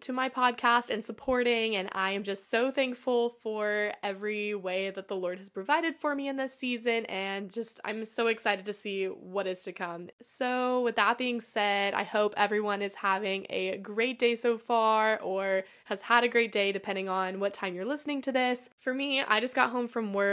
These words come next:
I'm a little tired. Today was such a busy day, yet it was such a productive day. I got so much done. I did not even realize it was five thirty by the time I was about to leave the office, and the, the day literally flew by, yet I got so much stuff done, which is good.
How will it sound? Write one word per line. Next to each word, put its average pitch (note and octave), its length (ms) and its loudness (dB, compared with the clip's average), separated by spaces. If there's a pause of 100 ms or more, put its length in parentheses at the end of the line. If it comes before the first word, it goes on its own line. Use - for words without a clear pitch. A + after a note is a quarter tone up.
(200)
I'm A3 100 0
a A3+ 80 0
little B3 340 2
tired. G3+ 540 2
Today G3+ 440 2
was G#3+ 360 2
such B3 400 2
a A#3+ 180 2
busy D#4+ 440 2
day, G#3 520 4
yet G3+ 280 4
it G#3+ 100 0
was G#3+ 160 -4
such A3 280 0
a B3 40 -8
productive G#3 480 -2
day. F#3+ 460 2
I G3 300 2
got F#3 260 0
so A#3+ 220 -2
much C#4+ 240 -2
done. A3+ 280 4
I G#3+ 120 4
did G#3+ 120 2
not G3 200 2
even B3+ 180 -2
realize F#3+ 580 2
it G3+ 120 -2
was F3+ 180 -6
five G#3 360 4
thirty G3 280 -2
by F#3+ 160 0
the F#3+ 80 -4
time G3 480 -4
I F3+ 360 0
was F3+ 520 -2 (140)
about G#3 220 6
to - 100 -14
leave G#3 100 -2
the G#3 80 0
office, G3 640 4
and F3 180 -4
the, F#3 100 -6 (180)
the A#3 160 2
day B3+ 220 6
literally C4+ 420 2
flew A3 240 -2
by, F3+ 300 0
yet F#3 280 -2
I A3+ 80 4
got F4+ 220 0
so D#4 100 -4
much C#4+ 140 -2
stuff B3+ 240 0
done, G#3 180 0
which G#3 160 -8
is G3+ 140 -6
good. F#3 720 -2